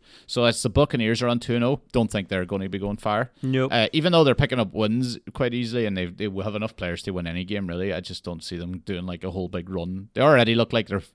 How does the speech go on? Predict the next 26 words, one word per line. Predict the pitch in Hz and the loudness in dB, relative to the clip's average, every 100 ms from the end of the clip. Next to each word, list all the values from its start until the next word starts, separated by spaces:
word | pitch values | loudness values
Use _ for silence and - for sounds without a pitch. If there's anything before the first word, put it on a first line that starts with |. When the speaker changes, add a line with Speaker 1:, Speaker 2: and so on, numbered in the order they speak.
| _ - _ _ _ _ | _ -20 _ _ _ _
Speaker 1:
cracking | - 127 107 143 135 - | 0 2 4 2 -2 -4
a | 127 | -2
little | 120 123 | 0 0
bit | 127 113 | 0 0
at | 98 | 0
each | 92 | -2
other. | 95 104 139 - - _ _ - | -2 -2 -4 -10 -20 _ _ -4
Uh, | 98 95 123 | 0 2 2
Speaker 2:
Yeah. | 120 | 2
Speaker 1:
Saints, | 120 165 - - - _ _ _ _ - 107 | 2 2 0 -2 -4 _ _ _ _ -16 -2
don't | 127 120 | 0 2
really | 113 110 | 4 4
know | 104 110 123 | 4 4 4
some | 117 120 | 0 0
Speaker 2:
Man, | 117 | 0
Speaker 1:
of | 113 | 0
them | 117 | 0
Speaker 2:
they're | 123 | 0
Speaker 1:
players, | 120 | 0
Speaker 2:
real | 123 | 0
Speaker 1:
but | 107 | -2
Speaker 2:
bad. | 107 101 82 - - - - | -2 -6 -8 -16 -20 -20 -18
Speaker 1:
like, | 85 117 - 123 123 - | -6 -6 -6 -14 -16 -8
they're | 127 127 | -4 -2
second. | - 110 110 135 139 - | 0 0 0 -4 -4 -8
Panthers, | - 120 127 143 139 139 - | -2 0 0 -2 0 0 -2